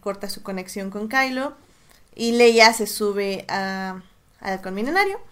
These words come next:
y se acerca a la cabina con Chewbacca y, y, le, y empieza así como diciendo, "Chewie", ella dijo, y luego se detuvo,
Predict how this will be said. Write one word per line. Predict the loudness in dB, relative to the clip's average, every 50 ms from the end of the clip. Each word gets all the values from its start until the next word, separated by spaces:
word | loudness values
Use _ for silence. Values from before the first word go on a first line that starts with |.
| -20 -20 -20 -20 -20 _ _ _ _ _ _ _
y | -6 -4 -4 0
se | 0 0
acerca | 0 2 2 2 2 2 4 6 6 6
a | 6 4 2
la | 2 2 2
cabina | 0 0 0 0 -2 -6 -8 -8 -10
con | -10 -10 -10 -10 -10 -12 -14 -12
Chewbacca | -10 -8 -6 -6 -6 -6 -6 -8 -10 -10 -12 _ _ -20 -20 -20 -20 -20 -20 -20 -20 -20 -20 -20 -20 -20 -20 -20 -8 -4
y, | 0 2 2 4 4 4 4 4 4 4 2 2 0 -2 -4 -10 -14 -8 -6
y, | -4 -2 0
le, | 4 4 4 4 2
y | 0 0 0 2 2
empieza | 2 0 0 2 2 2 2 2
así | 2 0 0 -4 -4
como | -2 -2 -2 -2 -2
diciendo, | -4 -4 -4 -6 -6 -4 -4 -6 -6 -6
"Chewie", | -8 -10 -6 -4 -2 0 0 0 0 0 -2 -6 -10 -14 -10
ella | -6 -2 0 2 2
dijo, | 2 0 -2 -4 -2 -2 -2 -2 -2 -4 -6
y | -8 -6
luego | -4 -4 -4 -4 -4
se | -6 -6
detuvo, | -10 -8 -6 -6 -6 -6 -6 -8 -10